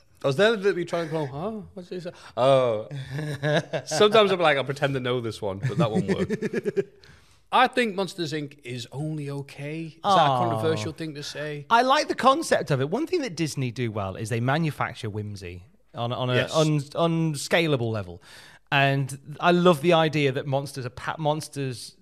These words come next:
Speaker 2: World is powered by scaring people. <laughs> Like, that's great.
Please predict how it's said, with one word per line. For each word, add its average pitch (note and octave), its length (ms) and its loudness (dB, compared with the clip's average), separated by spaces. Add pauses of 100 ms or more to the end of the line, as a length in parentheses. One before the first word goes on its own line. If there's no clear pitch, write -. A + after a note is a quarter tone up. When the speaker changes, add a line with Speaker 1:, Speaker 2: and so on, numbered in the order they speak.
(140)
Speaker 2:
World B2 580 2
is A#2 120 -10
powered A#2+ 500 -6
by G#2+ 240 -4
scaring G#2+ 400 -8
people. - 340 -12 (140)
<laughs> - 140 -14
Like, B2 100 -2
that's G3+ 240 2
great. D3 340 0